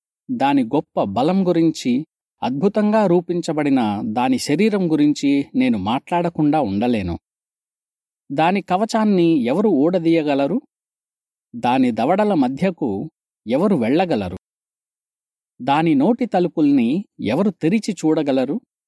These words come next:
నోటి నిండా ఉన్న దాని పళ్ళు భయం పుట్టిస్తాయి. దాని వీపు మీద దగ్గర దగ్గరగా పొలుసుల వరుసలు ఉంటాయి. అవి గాలి కూడా దూరలేనంత దగ్గర దగ్గరగా ఉంటాయి.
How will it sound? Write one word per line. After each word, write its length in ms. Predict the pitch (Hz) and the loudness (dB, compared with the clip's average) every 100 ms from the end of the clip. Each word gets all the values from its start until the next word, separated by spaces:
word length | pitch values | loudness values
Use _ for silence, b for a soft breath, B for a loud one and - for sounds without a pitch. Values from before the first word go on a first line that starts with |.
| _ _ _ _ _ _ _ | _ _ _ _ _ _ _
నోటి 320 | 117 160 226 226 | 2 2 2 0
నిండా 400 | 190 175 165 175 | 2 2 2 2
ఉన్న 340 | 131 135 135 | 2 4 2
దాని 320 | 120 113 107 | 0 -2 -2
పళ్ళు 520 | 101 135 196 208 117 | -4 -2 0 2 0
భయం 380 | 101 87 127 175 | -2 -4 -2 -2
పుట్టిస్తాయి. 840 | 170 123 - 95 - 87 82 78 - _ _ _ _ _ _ _ _ _ _ _ _ _ _ 135 | -2 -8 -12 -14 -10 -8 -8 -8 -14 _ _ _ _ _ _ _ _ _ _ _ _ _ _ -4
దాని 340 | 131 151 156 | 0 2 2
వీపు 320 | 135 226 233 | 2 0 0
మీద 260 | 220 196 151 113 120 170 - | 0 0 0 -2 -4 -6 -8
దగ్గర 440 | 107 139 175 214 | -6 -4 -2 0
దగ్గరగా 600 | 196 170 160 160 147 143 | 0 0 -2 -2 0 0
పొలుసుల 580 | 151 - 170 247 - 202 | -2 0 2 2 2 -2
వరుసలు 500 | 127 123 214 208 170 | 0 0 0 0 0
ఉంటాయి. 560 | 127 98 - 85 - - _ _ _ _ _ _ _ _ _ - | 0 -2 -4 -8 -8 -14 _ _ _ _ _ _ _ _ _ -6
అవి 180 | 139 139 | -4 -2
గాలి 360 | 107 127 202 240 | -2 0 0 0
కూడా 380 | - 220 214 | 0 0 0
దూరలేనంత 840 | 208 123 147 214 202 185 165 139 - | -2 0 0 2 0 0 0 0 -4
దగ్గర 460 | 98 110 117 180 | -6 -6 -2 -2
దగ్గరగా 520 | 180 156 151 156 147 151 | 0 -2 0 -2 0 -2
ఉంటాయి. 600 | 117 95 92 87 80 | -2 -6 -8 -10 -12